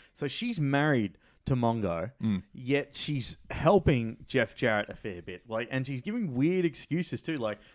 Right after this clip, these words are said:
Speaker 1: "They've gotta stay inside the ring. They've
Speaker 2: Yeah.
Speaker 1: gotta do this. They've gotta do that."
Speaker 2: She even says to the camera at one point, she goes, "I don't know which one to help."
Speaker 1: Yeah.
Speaker 2: <laughs> Although the commentators jump on her on that, which was funny, and they're like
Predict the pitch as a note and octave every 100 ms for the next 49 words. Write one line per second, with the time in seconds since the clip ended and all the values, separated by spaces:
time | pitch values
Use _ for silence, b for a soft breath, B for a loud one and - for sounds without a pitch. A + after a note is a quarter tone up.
0 | b G3 F3 F#3 F#3+ - D3 E3 F3+ -
1 | D3+ E3+ G3 F#3 B3 A#3 D#3+ A#2+ C3 C#3
2 | D#3 D#3 B2 C#3 D3 G#3 - C3 C3 A#2
3 | G#2+ A2 A#2+ C#3 G3 A2 - A3 G3+ D3+
4 | E3+ D#3 - C3 - D#3 A#3 D#3 B2 A#2+
5 | - C#3+ - D#3 D3+ D3 D#4+ D#4 D4+ C#4
6 | C#4+ D#4 F4 - B3 E3 - C#4+ - D#4+
7 | F#4 B2+ - C#4+ F#4+ C4 - C#4+ A#3 D#3
8 | E3 E3 D3+ F3+ G#3 A3 F3 D3 C#3+ A#2+
9 | C#3 C#3 D3+ A#2+ A#2 A2 - - C#3 C3
10 | B2+ B2+ C3+ C#3 C#3 - C#3 C3+ B2+ C#3
11 | D3 C#3+